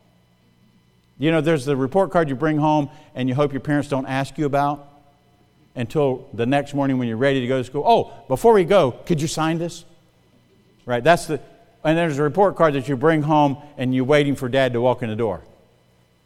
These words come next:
You know, "Hey, got my report card." You know, then in a sense, there is the same thing for us. We all have a report card.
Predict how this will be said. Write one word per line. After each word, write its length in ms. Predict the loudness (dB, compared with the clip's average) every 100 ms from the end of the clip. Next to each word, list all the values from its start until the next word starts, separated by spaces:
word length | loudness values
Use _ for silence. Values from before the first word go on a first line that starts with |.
| _ _ _ _ _ _ _ _ _ _
You 80 | -4
know, 140 | -4 -8 -4 4
"Hey, 160 | 4 4 -10 -20 -2
got 120 | 0
my 100 | 2
report 260 | 4 6 4
card." 140 | 0 -6 -20 -20 -20 _ _ _ _ _ _ _ _ _
You 80 | 0
know, 160 | 0 2
then 140 | 0
in 60 | -2
a 40 |
sense, 400 | -2 -2 -2 -2
there 160 | -2 0
is 80 | -2
the 80 |
same 240 | -2 -2 -2
thing 180 | -2 -4
for 220 | -2 2
us. 240 | 2 0
We 160 | -4 2
all 220 | 4 4
have 320 | 2 0 -2
a 40 | -4
report 480 | -8 -4 -4 -4
card. 240 | -10 -14